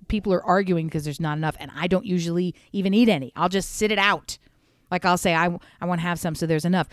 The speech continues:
So the four of them, uh, that's not enough meat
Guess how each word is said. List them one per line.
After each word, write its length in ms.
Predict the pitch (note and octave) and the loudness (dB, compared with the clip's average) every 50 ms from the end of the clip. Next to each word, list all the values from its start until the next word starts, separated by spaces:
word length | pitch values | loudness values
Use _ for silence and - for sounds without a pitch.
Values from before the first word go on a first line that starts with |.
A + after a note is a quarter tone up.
| - - - | -12 -20 -4
So 260 | - - A3+ G#3+ G3+ | 4 6 8 8 8
the 140 | F3+ G3 F3+ | 6 4 -2
four 340 | - - A3 G#3 G#3+ A3+ A3+ | -2 4 6 8 8 8 6
of 160 | G#3 F3 E3 | 4 2 0
them, 300 | D#3+ C#3 C3+ C3 C#3+ D3+ _ _ _ _ _ _ _ _ _ _ _ - | -2 -2 -2 -4 -6 -8 _ _ _ _ _ _ _ _ _ _ _ -2
uh, 80 | F#3 A3 - A3 | -2 -2 0 0
that's 220 | F#3 F#3 F3 - | 0 0 2 4
not 220 | G3+ G3+ G3 F#3+ | 4 4 4 4
enough 220 | F#3+ F#3 E3 - E3+ | 4 2 2 0 0
meat 340 | F3 F#3 F#3 E3+ - - | 2 2 2 2 -2 -6